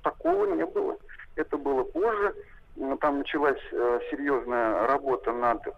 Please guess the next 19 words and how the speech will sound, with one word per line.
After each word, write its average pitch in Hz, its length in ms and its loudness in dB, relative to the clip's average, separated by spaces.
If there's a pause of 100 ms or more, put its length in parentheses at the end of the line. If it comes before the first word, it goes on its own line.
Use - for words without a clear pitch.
пониманием 120 640 0
вообще, 123 480 0
что - 140 -8
такое 110 340 -4
государственные 120 760 -4
цвета, 226 460 2 (560)
э, 120 500 0
гербовые 185 600 2 (100)
цвета, 160 340 -2
так 143 240 -6
называемые, 127 640 -2
да, 226 120 4
потому 143 180 -2
что, 147 80 -6
ну, 143 100 0
если 156 220 -4
мы 151 120 -2
говорим 147 460 0
о 120 260 0